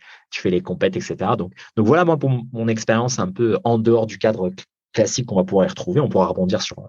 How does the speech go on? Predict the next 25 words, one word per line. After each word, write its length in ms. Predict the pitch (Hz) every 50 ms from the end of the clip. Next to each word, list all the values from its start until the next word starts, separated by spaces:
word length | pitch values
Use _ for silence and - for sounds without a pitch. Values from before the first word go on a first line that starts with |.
| _ -
n'importe 300 | 98 95 95 95 95 -
quel 100 | 95 -
sujet, 360 | - - 87 95 98 110 107
euh, 60 | - - 101 - - - - - - - - _ -
euh, 180 | - - - - -
tu 140 | - - 90
me 60 | 90
diras. 360 | 85 87 95 95 117 143 165 - - - - - - _ -
Euh, 220 | 92 92 92 92 92 92 92 92 92 92 90 90 92 92 82 - - -
mais 100 | - 120
c'est 120 | 113 - 131
vrai 80 | 151
que 60 | 160 143
voilà, 220 | 147 131 113 107
moi, 200 | 110 110 120 135
il 20 |
y 40 | 139
a 40 | 117
différentes 440 | 113 117 123 - 127 113 117 113 113
pistes 240 | - 135 135 - _
que 100 | - 101
j'aimerais 260 | 92 95 92 92 98
aborder, 440 | 95 95 90 98 92 92 92 113 120
tu 140 | 113 - -
vois, 380 | 98 98 101 104 104 90 85